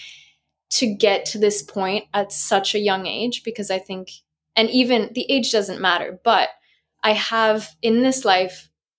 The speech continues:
I mean, I'm not getting here when I only have, like, thirty years left, right? Like, I'm, I'm really getting to this point where I'm ready to change my life and really work on myself at a, a, an age where I have a lot of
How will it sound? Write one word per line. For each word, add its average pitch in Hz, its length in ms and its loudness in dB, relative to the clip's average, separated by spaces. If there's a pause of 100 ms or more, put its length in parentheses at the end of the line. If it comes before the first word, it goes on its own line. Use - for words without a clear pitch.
(800)
I 226 120 2
mean, 220 200 4
I'm 208 140 2
not 214 280 2
getting 220 300 4
here 240 300 2
when 226 160 2
I 196 100 2
only 196 220 -2
have, 180 240 -6
like, 208 160 -4
thirty 190 300 -4
years 214 340 -4
left, - 380 -2
right? 196 180 -6
Like, 202 140 -4
I'm, 196 240 0
I'm 214 180 2
really 226 260 4
getting 202 320 2
to 196 100 -10
this 190 180 -2
point 185 280 -2
where 196 140 2
I'm 190 140 0
ready 196 280 0
to 202 140 -10
change 190 400 -6
my 185 160 -2
life 185 300 0
and 196 120 0
really 214 240 2
work 196 280 2
on 190 100 -2
myself 214 640 0 (720)
at 208 380 2 (920)
a, 220 260 2 (100)
a, 214 340 0
an 226 200 4
age 240 320 4
where 202 200 6
I 196 100 6
have 202 280 2
a 208 60 -2
lot 202 260 4
of 196 380 -2